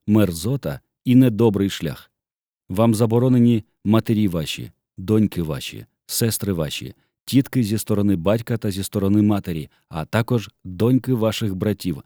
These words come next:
доньки ваших сестер, ті з ваших матерів, які вигодували вас, а також ваші молочні сестри,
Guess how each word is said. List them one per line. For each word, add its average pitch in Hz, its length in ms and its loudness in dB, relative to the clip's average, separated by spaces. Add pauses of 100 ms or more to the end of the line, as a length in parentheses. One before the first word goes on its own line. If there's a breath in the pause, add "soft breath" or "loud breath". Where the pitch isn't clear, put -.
(220)
доньки 113 400 2
ваших 110 380 -4
сестер, - 540 -2 (380)
ті 131 180 2
з 113 100 -2
ваших 113 380 -2
матерів, 113 400 -2
які 110 340 0
вигодували 113 580 -2
вас, 73 340 -8 (220)
а 95 160 -4
також 127 480 0
ваші 117 320 0
молочні 110 560 0
сестри, 85 460 -6